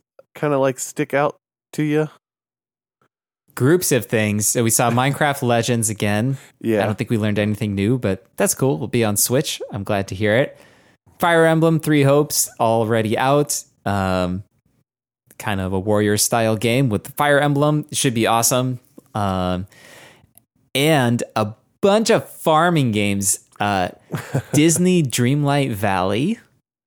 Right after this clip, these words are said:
Speaker 2: Uh,
Speaker 1: Yeah, that one looks
Speaker 2: life's
Speaker 1: pretty
Speaker 2: Yeah.
Speaker 1: wild.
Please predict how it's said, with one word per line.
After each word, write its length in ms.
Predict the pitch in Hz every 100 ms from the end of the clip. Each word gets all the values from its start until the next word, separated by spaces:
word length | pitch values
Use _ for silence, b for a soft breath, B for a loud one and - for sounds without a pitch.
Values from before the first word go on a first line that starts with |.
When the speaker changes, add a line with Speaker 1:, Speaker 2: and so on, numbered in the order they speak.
| _ _
Speaker 2:
Uh, 260 | - 92 85
Speaker 1:
Yeah, 240 | 170 147 107
that 160 | 135 180
one 140 | 294
looks 120 | 233 147
Speaker 2:
life's 300 | 180 - - _ _ _ _
Speaker 1:
pretty 280 | - - 233
Speaker 2:
Yeah. 180 | 147 117
Speaker 1:
wild. 420 | 170 254 123 101